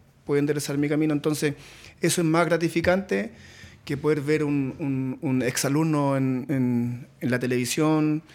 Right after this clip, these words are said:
Y por ahí nos ocurrió un accidente que llegó una niña que venía con muy ricas condiciones, llegó al lugar donde tenía que llegar, el destino no-, nos juntó, que Anaí Álvarez, y está en la selección. Entonces,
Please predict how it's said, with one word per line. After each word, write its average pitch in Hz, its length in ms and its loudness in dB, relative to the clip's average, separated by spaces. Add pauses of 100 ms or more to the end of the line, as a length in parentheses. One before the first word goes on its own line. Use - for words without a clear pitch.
(480)
Y 147 40 -2
por 156 140 4
ahí 190 160 8
nos 190 180 6
ocurrió 180 280 6
un 196 100 6
accidente 190 580 4
que 185 100 2
llegó 180 180 6
una 185 140 2
niña 202 600 2 (400)
que 147 300 0
venía 147 360 4
con 147 300 0
muy 160 220 2
ricas 165 240 0
condiciones, 196 720 0 (340)
llegó 135 280 2
al 156 60 2
lugar 151 300 0
donde 156 200 0
tenía 151 300 2
que 151 100 -2
llegar, 156 440 -2 (420)
el 127 140 -4
destino 143 480 -2 (180)
no-, 135 600 -6 (240)
nos 143 180 -2
juntó, 147 400 0
que 156 200 0
Anaí 151 260 0
Álvarez, 170 320 0
y 165 60 2
está 156 220 -2
en 156 60 0
la 151 80 0
selección. 156 480 -4 (520)
Entonces, 151 600 2